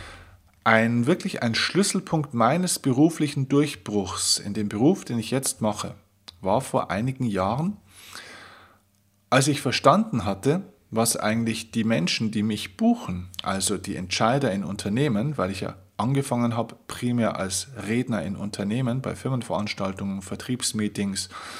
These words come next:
Jahreskickoff-Veranstaltungen, Mitarbeiter- und auch Kundenveranstaltungen und so weiter. Das mache ich heute immer noch, aber früher habe ich nur das gemacht. Und ich habe mich damals schwer getan, Aufträge zu kriegen.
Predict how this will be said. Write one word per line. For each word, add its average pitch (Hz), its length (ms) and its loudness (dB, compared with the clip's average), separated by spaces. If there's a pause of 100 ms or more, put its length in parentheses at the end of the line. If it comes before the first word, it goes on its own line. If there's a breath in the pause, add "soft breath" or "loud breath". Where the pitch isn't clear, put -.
(360 loud breath)
Jahreskickoff-Veranstaltungen, 101 1600 2
Mitarbeiter- 107 580 2
und 95 120 -2
auch - 100 -8
Kundenveranstaltungen 101 1160 -2
und 139 120 2
so 107 120 -2
weiter. - 320 -8 (880 loud breath)
Das - 160 -2
mache 113 160 2
ich 101 100 -4
heute 107 180 0
immer 147 220 2
noch, 190 320 2 (1500)
aber 113 180 0
früher 131 260 4
habe 120 120 4
ich 117 140 -2
nur 123 240 6
das - 260 0
gemacht. - 440 -12
Und - 300 -4 (1300 loud breath)
ich - 160 -4
habe 147 140 6
mich 180 100 0
damals 151 300 6
schwer 131 260 4
getan, 143 320 -2
Aufträge 92 440 -2
zu 95 160 -4
kriegen. 92 360 -8